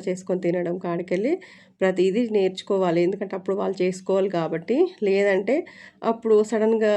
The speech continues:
అట్లా ఉన్న పరిస్థితి వస్తే ఇంకా వాళ్ళ పని వాళ్ళు చేసుకోలేరు, వాళ్ళకి రాకుంటే అని చెప్పేసి అన్నీ నేర్పించాలి వాళ్ళకి. ఎప్పుడు ఎట్లాంటి సిచ్యువేషన్స్ వస్తాయో ఎవరికీ తెలియదు, అన్నీ తెలుసుకొని ఉండాలి వాళ్ళు. కష్టము, సుఖం కానీ పనులన్నీ తెలుసుకొని ఉండాలి. ఈ పని కాదు, ఆ పని కాదు,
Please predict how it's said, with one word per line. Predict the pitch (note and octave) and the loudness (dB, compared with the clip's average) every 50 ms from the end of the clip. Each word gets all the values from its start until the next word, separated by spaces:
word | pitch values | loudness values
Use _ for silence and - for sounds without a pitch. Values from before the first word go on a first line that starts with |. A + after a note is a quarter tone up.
| G3 | 0
అట్లా | F#3+ G3 G3 A3 G#3+ G3+ | 0 -4 -2 0 0 2
ఉన్న | G3+ G#3 G#3+ G#3+ G#3 G#3+ | 2 2 2 2 2 2
పరిస్థితి | G#3 G#3 G3 F#3 F#3+ - - - F#3+ | 0 -2 -4 -6 -6 -10 -4 -4 -4
వస్తే | F#3+ F#3 - - - C#4 E4+ G#4 G#4 - - - - _ _ _ | -4 -4 -4 -2 0 2 2 2 0 -2 -12 -20 -20 _ _ _
ఇంకా | G#3+ G#3 G3 A3 | -6 0 0 0
వాళ్ళ | F#3+ F#3 F#3+ F#3+ G3 | 2 4 2 2 2
పని | G3 G#3 G#3+ A3 | 2 0 0 0
వాళ్ళు | G#3+ G3+ G3+ G3+ - G3+ | 0 0 -2 0 0 -2
చేసుకోలేరు, | F#3+ G3 G3 - - G#3 G3+ F#3+ F3+ E3+ E3+ E3+ F#3 A3+ C#4 D4+ D4 - _ _ | -2 -2 -4 -4 0 2 2 4 2 2 2 2 2 0 0 -2 -4 -8 _ _
వాళ్ళకి | G#3+ F#3+ F#3 F3+ F3 F#3 F#3 | -6 -4 -2 -2 -2 -2 -2
రాకుంటే | F3+ E3+ E3 F#3+ F#3 G3 F#3+ G3+ G3+ F3 F#3+ A#3 | 0 0 -2 -2 -2 -2 -2 -2 -2 -2 -2 -2
అని | C4 A#3 G#3 G#3 G#3 | -2 -2 -2 -2 -2
చెప్పేసి | G3+ G3 F#3+ G3 G3+ - - D#4 | -2 -4 -4 -8 -6 -4 -2 -2
అన్నీ | D#4 A#3+ G#3 G#3 G#3 A3 | 0 0 0 0 0 0
నేర్పించాలి | A3 G#3 F#3+ F3+ F#3 F#3 F#3+ F#3+ F#3+ F#3+ G3 F3+ F#3 F#3 | 2 2 0 0 0 -2 -2 -2 -2 -4 -6 -4 -4 -4
వాళ్ళకి. | F#3 G3 F3+ F3+ F#3 F3 - B3 C#4 E4+ E4+ - - - - - _ _ - - | -4 -4 -4 -4 -6 -6 -6 -6 -6 -6 -6 -10 -20 -20 -20 -20 _ _ -10 -10
ఎప్పుడు | G3+ G#3+ G3 - - A3+ A3+ | -10 -10 -8 -4 0 2 2
ఎట్లాంటి | G#3+ A3 - G#3+ G3+ G3 G3 | 2 2 -2 -2 -2 -2 -4
సిచ్యువేషన్స్ | - G#3+ G3+ - - G#3 G3 G3 A3 G3+ F#3+ - | -6 -10 -10 -4 -2 -2 -2 0 -2 -6 -4 -4
వస్తాయో | F#3 F#3 F#3 F#3 F#3+ F#3+ F#3 G3 G3 | -6 -8 -6 -6 -4 -2 -2 -2 -2
ఎవరికీ | G3+ F#3 E3+ E3+ E3+ F3 G3 | 0 0 0 -2 -2 -2 -4
తెలియదు, | F#3+ - F3+ F3+ E3 E3+ E3+ F3 F#3 G#3+ B3 B3+ - | -2 -2 -2 0 0 0 0 0 0 -2 -2 -2 -2
అన్నీ | - F#3 F#3+ F#3 F#3+ G3 | -2 -2 0 0 0 0
తెలుసుకొని | F#3+ F#3 F3 F3 - - - - F#3+ F#3+ | 0 0 -2 -2 -4 -6 -4 -2 0 0
ఉండాలి | F#3 F#3+ F3 E3 E3+ E3+ F3 | 0 0 0 0 0 0 0
వాళ్ళు. | F3 E3+ D#3+ E3 F#3 | 0 -2 -2 -2 -4
కష్టము, | - - F3+ F3+ - - F3+ E3+ E3+ F3 F3 | -4 -4 -6 -6 -6 -4 -4 -2 -2 -2 -4
సుఖం | F3 - F3 F3 - F3+ F3+ F3+ | -4 -6 -4 -2 -2 -2 -2 0
కానీ | F3+ E3+ E3+ F#3+ | -2 -2 -2 -2
పనులన్నీ | F#3 F#3 - F#3 F3 F3+ F3+ F#3 F3 F3+ F3 F#3 G#3+ | -4 -4 -2 -2 0 2 2 2 2 0 2 2 2
తెలుసుకొని | A3+ - G3+ F#3 F#3 F#3+ - - F#3+ F#3 F3 | 2 2 0 0 0 -4 -4 -2 0 0 0
ఉండాలి. | E3 E3 E3 D#3+ D#3+ E3+ | 0 0 -2 -2 -2 -4
ఈ | F3 F3+ F#3+ | -2 -2 -4
పని | F#3 F#3 F3+ F#3 F3 | -2 -2 -2 -2 -2
కాదు, | F3 F3 E3+ F3+ G3+ | -2 -2 -2 0 0
ఆ | G3 F#3 F3 | 0 -2 -2
పని | E3+ F3 F#3 F#3 E3+ | -4 -4 -4 -6 -4
కాదు, | - F3 D#3+ E3+ F#3+ | -4 -4 -6 -6 -6